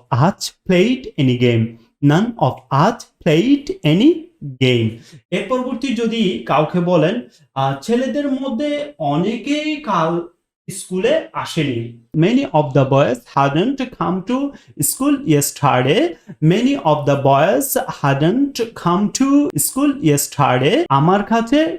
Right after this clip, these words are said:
খুব বেশি বই নেই। এই বাক্যটি যদি আপনি কাউকে ইংরেজিতে বলেন, তাহলে আপনাকে বলতে হবে, "I don't,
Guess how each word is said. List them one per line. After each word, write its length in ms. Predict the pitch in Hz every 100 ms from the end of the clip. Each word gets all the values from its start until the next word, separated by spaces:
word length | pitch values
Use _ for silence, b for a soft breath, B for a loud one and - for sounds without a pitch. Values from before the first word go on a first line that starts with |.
| -
খুব 300 | 196 214 160
বেশি 600 | 143 156 - 277 339 - -
বই 340 | 135 135 147 135
নেই। 340 | 143 247 339 B B
এই 120 | 190 202
বাক্যটি 400 | 220 208 220 226
যদি 200 | 214 202
আপনি 280 | 202 214
কাউকে 340 | 202 175 175 196
ইংরেজিতে 460 | 185 156 139 139
বলেন, 380 | 151 135 135 233
তাহলে 260 | 277 175 196
আপনাকে 300 | 190 196 185
বলতে 240 | 190 196
হবে, 200 | 196 208
"I 460 | 226 - 135 135 156
don't, 340 | 180 269 277